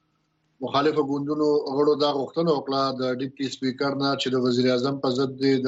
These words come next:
بې باورۍ تحریک باندې رای واچولی شي. هغه سپیکر ونه منله، بیا په دې باندې هغې احتجاج وکړو. بیا سپیکر د اتوار، راتلونکي اتوار ورځې پورې غونډه وځنډوله. بیا څه ناست،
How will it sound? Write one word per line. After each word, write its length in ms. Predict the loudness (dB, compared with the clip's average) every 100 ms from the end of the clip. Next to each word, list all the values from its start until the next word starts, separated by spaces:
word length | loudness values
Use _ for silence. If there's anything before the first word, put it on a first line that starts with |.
| 0
بې 120 | 0
باورۍ 440 | 2 2 2 2 0
تحریک 380 | 0 -2 -2
باندې 500 | -2 -2 0 2 0 -2 _ _ _ _
رای 200 | -4 -2
واچولی 600 | 0 -4 -4 -2 -2 -2
شي. 320 | -2 0 0
هغه 220 | 0 0 -4
سپیکر 420 | -2 -2 0 0
ونه 220 | 2 2 2
منله، 400 | 0 0 -2 0
بیا 180 | 0
په 100 | -2
دې 140 | -2 -2
باندې 300 | 0 -2 -2
هغې 240 | -2 -2
احتجاج 440 | -4 -4 0 2 0 -4
وکړو. 280 | -6 -6 -8 _ _ _ _ -4
بیا 140 | -4
سپیکر 420 | -2 -4 0 0 0
د 60 |
اتوار، 440 | -2 -2 2 2 2
راتلونکي 540 | -2 -6 -10 -6 -8
اتوار 280 | -2 0 0
ورځې 240 | 0 -4
پورې 300 | -8 -6 -2 -2
غونډه 480 | -4 -4 -2 -2 -4 -12 _ _ _ -2
وځنډوله. 640 | 0 2 2 2 2 2
بیا 200 | 0 0
څه 180 | -2 -2
ناست، 300 | 0 0